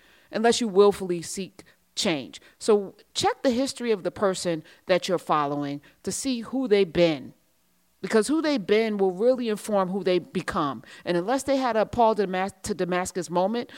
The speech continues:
that you can point to and say, "Ah, this was the moment of change," eh, I'm side-eyeing. And finally, what's their fruit? You know, you know a tree by the fruit that it bears. Uh, I often use that, uh, scripture because I think it's important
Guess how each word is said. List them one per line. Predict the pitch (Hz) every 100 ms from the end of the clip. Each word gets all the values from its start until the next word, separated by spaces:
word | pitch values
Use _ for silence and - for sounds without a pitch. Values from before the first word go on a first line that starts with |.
| - -
that | 180
you | 208
can | 165
point | - 214 202
to | -
and | 196
say, | - 175 -
"Ah, | 190 196 165
this | 190
was | 208
the | 185
moment | 175 180 170
of | 156
change," | 226 240 277 302 285 - - - 175 _ _
eh, | - 339 330 320 311 294 285 269
I'm | 254
side-eyeing. | - 226 190 170 165 151 131 98 - _ _ _ _ _ _ _ _ - - _ -
And | 240 233
finally, | 269 277 269 254 226
what's | 175 233 254
their | 226 208
fruit? | - 185 151 - - _ _ _ _ _
You | 185
know, | 185 180 175
you | 175 202
know | 208 226
a | 226
tree | - 220
by | 202 185
the | 180
fruit | - 214 -
that | 190
it | 165
bears. | 180 170 165 165 156
Uh, | 151 143 -
I | 156 147
often | 180 175 160 151
use | 160 156
that, | 156 151 - - - -
uh, | 156 151 147
scripture | - 185 156 175
because | 165 196 170
I | 160
think | 175 156
it's | 160
important | 139 - 202 - 180 156